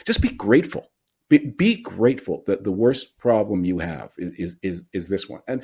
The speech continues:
and it's a bad enough problem. I don't wanna minimize it. But, um, but you, you, it,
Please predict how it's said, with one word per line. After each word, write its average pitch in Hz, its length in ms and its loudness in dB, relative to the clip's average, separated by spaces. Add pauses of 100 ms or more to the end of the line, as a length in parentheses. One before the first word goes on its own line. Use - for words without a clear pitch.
(140)
and 175 100 2
it's 220 120 4
a 196 60 -2
bad 185 320 -2
enough 175 180 -6
problem. 190 260 -4
I - 60 -2
don't 131 120 0
wanna 135 160 0
minimize 110 480 0
it. - 60 -18 (400)
But, 143 120 4 (340)
um, 139 340 2 (480)
but 165 260 2
you, 180 140 -6
you, 147 180 -2
it, - 160 -2